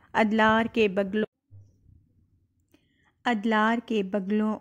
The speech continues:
और सुल्तान उम्मत मस्जिद के कबूतरों के साथ क्या तुम्हें ये करना आता है?" हाया ने चंद लम्हे उसके मासूम शफाफ चेहरे को देखने के बाद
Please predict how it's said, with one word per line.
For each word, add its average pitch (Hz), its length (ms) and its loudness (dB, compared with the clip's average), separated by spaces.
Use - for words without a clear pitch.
और 208 160 -2
सुल्तान 202 840 -4
उम्मत 208 420 0
मस्जिद 214 460 -2
के 202 160 0
कबूतरों 202 580 -4
के 202 200 -6
साथ 196 440 -4
क्या 202 240 0
तुम्हें 208 320 0
ये 208 120 0
करना 202 440 0
आता 196 200 -2
है?" 330 340 0
हाया 254 340 2
ने 240 200 2
चंद 247 240 6
लम्हे 214 360 0
उसके 214 320 -4
मासूम 202 560 -2
शफाफ 202 580 -2
चेहरे 208 360 -2
को 196 200 -4
देखने 196 480 -4
के 202 180 -4
बाद 202 300 -6